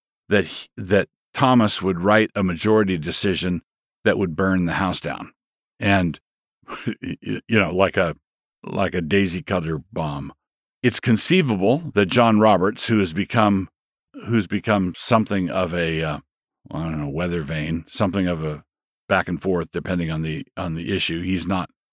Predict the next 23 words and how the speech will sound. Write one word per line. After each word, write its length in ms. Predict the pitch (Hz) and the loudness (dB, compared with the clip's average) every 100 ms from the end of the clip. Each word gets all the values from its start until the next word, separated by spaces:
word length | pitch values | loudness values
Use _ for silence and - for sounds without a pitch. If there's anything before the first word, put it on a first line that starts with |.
| _ | _
he's 140 | 107 | 2
not 180 | 120 120 | 4 4
a 40 | 104 | 4
reliable 560 | 98 98 101 98 82 | 4 4 4 2 0
conservative 760 | 87 92 - 104 90 85 76 67 | -6 -4 0 0 0 -2 -4 -8
voice 580 | - 87 92 85 - - _ _ - | -8 0 0 0 -4 -12 _ _ -6
anymore 500 | 92 92 87 82 78 | -2 0 0 -2 -6
at 160 | - 82 | -6 -4
all, 400 | 87 80 85 - _ _ _ 120 | -4 -4 -6 -10 _ _ _ 0
but 160 | 107 | 0
he 260 | 113 127 113 | 2 4 6
is, 360 | 98 - - 139 135 - - | 4 0 -8 -8 -8 -6 0
I 140 | 143 | 0
think 200 | - 113 | 2 2
it'd 140 | 95 - | 2 0
be 120 | 87 | -2
fair 200 | 104 92 | 0 0
to 80 | 85 | 0
call 280 | 107 85 | 0 0
him 160 | 85 82 | 0 -2
a 60 | 76 | -2
swing 480 | - 101 95 85 - _ | -4 -2 0 -2 -8 _
vote. 240 | 82 73 | -8 -8